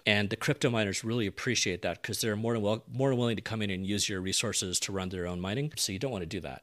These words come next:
And then let's see, if I wanna throw another one out there spe-, specifically for public, is you gotta start thinking about isolation more. So we talked about multi-tenancy a little bit, but even just how do you isolate, say, either network or compute between two containers? And then the second half of that is not just isolation, but also,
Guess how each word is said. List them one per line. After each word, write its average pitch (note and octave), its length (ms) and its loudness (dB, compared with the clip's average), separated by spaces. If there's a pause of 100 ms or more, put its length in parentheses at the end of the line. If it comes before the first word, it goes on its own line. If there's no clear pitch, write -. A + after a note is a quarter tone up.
And B2+ 200 2
then C3+ 120 4
let's C3 160 2
see, D3 100 4
if B2+ 100 0
I - 20 2
wanna C#3 220 2
throw D3 160 0
another B2 180 0
one A2+ 140 0
out A2 180 -2
there G2+ 180 0
spe-, - 260 0
specifically - 840 0
for G2+ 180 -4
public, - 680 -2
is B2+ 120 0
you C3 80 2
gotta D3 180 4
start C3+ 260 2
thinking B2+ 240 -2
about A2 160 0
isolation G2 580 -2
more. G2 140 -10
So - 120 0
we C3+ 60 4
talked A#2+ 300 0
about G#2 280 -2
multi-tenancy A#2 640 -2
a G2+ 40 -4
little E2+ 160 -6
bit, F2 220 -8 (100)
but G#2+ 240 0 (160)
even C#3 260 2
just B2+ 280 0
how D3+ 120 0
do E3 80 -2
you C#3+ 140 0
isolate, A#2+ 560 2 (120)
say, - 200 2
either A2 200 0
network A2+ 320 -4
or B2+ 60 -6
compute A2 460 -6
between F#2+ 340 -6
two - 140 -2
containers? G2+ 580 -6 (100)
And C3+ 80 -2
then C3+ 120 2
the A#2 80 2
second C#3+ 300 4
half A#2 200 -2
of A#2 80 -6
that G2 260 -2
is - 80 -6
not G#2 160 -2
just - 220 0
isolation, G2+ 540 -2
but - 80 -10
also, - 280 -8